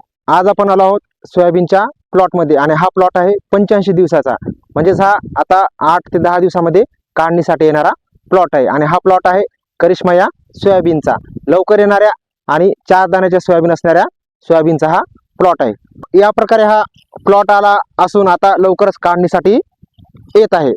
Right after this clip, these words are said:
काही सोयाबीनाचे पूर्ण पानं गळती झाली आहेत आणि काही पानं हिरवी आहेत आणि काही पाने पिवळी सुद्धा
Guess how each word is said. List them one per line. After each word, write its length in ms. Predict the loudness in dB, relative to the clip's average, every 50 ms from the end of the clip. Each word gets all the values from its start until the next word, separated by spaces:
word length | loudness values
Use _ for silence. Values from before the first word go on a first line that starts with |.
| -6 _ -4
काही 180 | -2 0 0 2
सोयाबीनाचे 600 | 2 0 0 2 2 0 0 0 2 2 2 0
पूर्ण 320 | 0 -2 -2 0 0 0
पानं 320 | 0 0 0 0 0 -2 -2 0 0
गळती 200 | 0 0 0 0
झाली 200 | 0 0 0 0
आहेत 140 | 0 -2 -2 _ _ _ -4
आणि 140 | -2 -2 -2 0
काही 180 | 0 0 0
पानं 220 | 0 0 0 0 2
हिरवी 220 | 2 2 2 2
आहेत 380 | 2 0 -4 _ _ _ _ _ -8
आणि 120 | -4 -4 0 0
काही 140 | 0 0
पाने 160 | 2 0 -2 0
पिवळी 180 | 0 2 0 0
सुद्धा 240 | 0 0 0 0